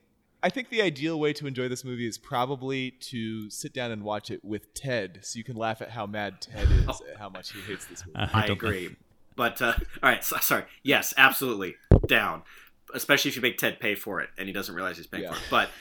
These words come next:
Speaker 2: so
Speaker 1: Everybody, this is our other high school friend Ted we're talking about. He hates bad movies.
Speaker 2: But,
Speaker 1: Go on.
Speaker 2: uh, Todd,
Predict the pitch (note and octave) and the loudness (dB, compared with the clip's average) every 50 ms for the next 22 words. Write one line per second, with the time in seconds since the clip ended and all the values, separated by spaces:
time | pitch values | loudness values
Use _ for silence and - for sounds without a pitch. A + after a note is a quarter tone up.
0 | - - - - - - D3 C3 C3 D3 D#3+ D#3+ E3+ E3 D#3+ C#3 D#3+ D#3 D#3+ D3 | -20 -20 -16 -12 -2 0 2 4 4 4 4 6 6 6 6 6 4 2 2 4
1 | C#3 D3+ C3 B2 F#2 C3 C3+ C#3 B2+ B2 A#2 A#2 A2+ A2 - - A2 G#2 - A2 | 4 6 6 6 4 4 4 6 4 4 4 2 0 0 -2 -6 -8 -10 -8 -10
2 | G2+ F#2+ F2+ - G2+ F2 E2+ E2 E2+ E2 - G2 D#2+ D#2+ E2+ E2+ E2 E2 E2+ G2 | -10 -10 -10 -8 -8 -8 -8 -10 -14 -12 -10 -10 -10 -10 -12 -12 -14 -12 -12 -14
3 | G2+ F#2 F#2 F#2 F2 - - F2 E2+ E2 D#2+ D#2 D2+ D2 D2+ - - - C3+ B2 | -14 -12 -10 -12 -12 -10 -10 -12 -10 -12 -14 -18 -20 -20 -20 -20 -6 2 4 4
4 | A2+ G2 G2 A#2+ A2 G2+ G2 G2 - - - - - G#3 G#3 C#3+ A2+ G2 F2+ E2 | 4 4 2 0 0 2 0 0 -2 -6 -4 2 6 8 8 8 8 6 4 0
5 | - | -4